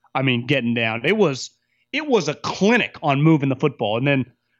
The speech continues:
th-, they even did a little thing during the game. It's like, you know, "Chan Gailey out of retirement, sixty-eight years old." It's, it's one thing if, let's say, Miami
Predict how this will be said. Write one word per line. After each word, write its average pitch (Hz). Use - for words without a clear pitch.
th-, 175
they 156
even 156
did 151
a 147
little 151
thing 156
during 156
the 147
game. 175
It's 139
like, 139
you 202
know, 208
"Chan 320
Gailey 359
out 359
of 392
retirement, 359
sixty-eight 370
years 349
old." 349
It's, 277
it's 285
one 294
thing 247
if, 165
let's 220
say, 202
Miami 170